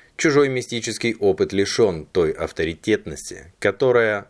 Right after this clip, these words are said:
заставляла бы их принимать без критики все мистические откровения. Мистический опыт подрывает авторитетность немистического или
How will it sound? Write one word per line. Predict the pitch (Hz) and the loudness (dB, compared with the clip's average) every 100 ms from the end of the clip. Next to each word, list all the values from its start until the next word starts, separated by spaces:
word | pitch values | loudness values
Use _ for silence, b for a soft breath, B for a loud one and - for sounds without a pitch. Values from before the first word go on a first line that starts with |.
| - | -6
заставляла | 98 92 95 95 95 87 | -6 0 0 2 2 0
бы | 82 85 | -4 -6
их | 76 | -8
принимать | - 85 82 78 73 73 | -6 -6 -4 -4 -6 -6
без | 78 - | -10 -8
критики | - 82 - - 73 | -6 -8 -8 -12 -10
все | - 87 | -6 -4
мистические | 76 67 - 67 - 67 73 65 | -4 -6 -10 -10 -10 -10 -8 -8
откровения. | 67 - 78 67 57 - - _ b b b b b b b b b b b - | -6 -4 -4 -4 -10 -16 -20 _ b b b b b b b b b b b -6
Мистический | 95 98 - 101 107 - 104 - | -4 -2 -4 -2 -4 -2 -4 -2
опыт | 110 104 95 - | 0 0 -2 -4
подрывает | 101 90 101 98 107 104 76 71 | -4 0 2 2 2 0 -4 -10
авторитетность | - 87 85 82 104 92 92 - | -8 -6 -6 -2 0 0 -4 -6
немистического | 95 95 92 - 113 - - - 60 62 _ _ | -2 -2 -4 -6 -6 -6 -8 -8 -10 -14 _ _
или | - 127 113 95 | -2 0 0 -4